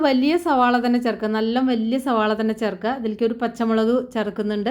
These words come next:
പിന്നെ കുറച്ച് കറിവേപ്പില കൂടി ചേർക്കുന്നുണ്ട് കേട്ടോ. സവാള അങ്ങനെ ചെ-, കുറച്ച്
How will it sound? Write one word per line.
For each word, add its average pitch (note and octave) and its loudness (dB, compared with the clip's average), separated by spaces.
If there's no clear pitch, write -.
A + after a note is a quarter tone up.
പിന്നെ B3+ -2
കുറച്ച് B3 -6
കറിവേപ്പില G3+ 0
കൂടി G3+ 0
ചേർക്കുന്നുണ്ട് E3+ -6
കേട്ടോ. E3 -12
സവാള B3 4
അങ്ങനെ C#4 -2
ചെ-, B3+ 0
കുറച്ച് B3 -2